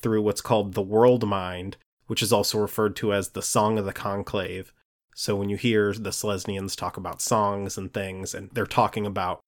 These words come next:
the Song of the Conclave, the Selesnian reach out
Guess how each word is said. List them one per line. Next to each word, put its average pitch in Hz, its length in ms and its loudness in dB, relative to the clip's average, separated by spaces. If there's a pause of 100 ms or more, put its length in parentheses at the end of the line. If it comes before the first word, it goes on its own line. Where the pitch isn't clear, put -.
the 104 100 -4
Song 95 300 -2
of 92 80 -8
the 90 40 -10
Conclave, - 600 -10 (480)
the 110 200 2
Selesnian 117 1000 4 (160)
reach 120 500 2
out 123 400 4